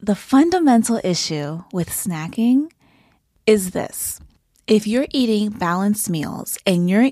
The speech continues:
eating to satisfied on our hunger scale that we use, which is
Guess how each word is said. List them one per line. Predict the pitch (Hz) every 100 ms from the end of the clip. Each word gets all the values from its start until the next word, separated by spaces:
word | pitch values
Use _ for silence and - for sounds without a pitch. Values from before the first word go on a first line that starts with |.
| -
eating | 254 240 180 165 - - - - _
to | - - 202
satisfied | - - 220 196 170 - - - - - - _ _ 180
on | 165
our | 165
hunger | 208 240 202 180
scale | - 165 165
that | 165
we | 160
use, | 156 151 151 202 - - - _ _ _ _ _ -
which | 185 180
is | 185 170 170 165 -